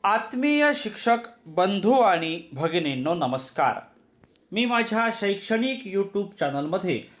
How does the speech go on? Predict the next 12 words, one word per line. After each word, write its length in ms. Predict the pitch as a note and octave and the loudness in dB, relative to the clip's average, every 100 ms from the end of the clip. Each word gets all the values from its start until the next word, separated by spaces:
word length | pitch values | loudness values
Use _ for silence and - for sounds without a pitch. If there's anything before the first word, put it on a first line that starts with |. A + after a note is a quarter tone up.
| _ | _
आपल्या 500 | F3 G3 G3 F#3 F3 | 0 0 0 0 0
सर्वांचं 960 | F3+ - D3 C#3+ F#3 A3 - E3+ B2+ - | 0 -2 -2 2 0 0 -2 0 0 -4
सहर्ष 680 | - - G#3 A3 A#3+ A3+ - | -8 0 2 4 2 -2 -2
स्वागत 680 | D3+ F#3+ - - E3 D3 D3 - | 0 0 -2 0 0 2 -4 -2
करतो. 540 | C3 B2+ C3+ C3 - _ _ _ _ _ - | -2 0 -2 -2 -8 _ _ _ _ _ 0
आजच्या 460 | A#3 B3+ - D4 | 0 0 0 2
या 380 | C4+ A#3+ G#3+ A3 - | 4 2 4 2 -2
व्हिडिओमध्ये 760 | C#3+ E3 E3+ D#3 G3 G#3+ B2+ - - - | -6 2 2 2 0 2 0 -4 -18 -4
आपण 360 | G3 A#3 G#3+ E3+ - | 0 2 2 2 0
राज्यातील 880 | E3 F3 G3+ G3 B3+ C4 C4 G3 F3 F#3+ | 0 2 2 0 2 2 2 -4 -2 -4
शिक्षकांच्या 880 | - - F#3+ - B3+ A#3+ A3 G#3 A#3 | -8 -14 -12 -4 -2 0 -2 0 0
संदर्भात 600 | A3 E3+ D#3 E3+ G3 G3 | 0 -4 0 0 2 0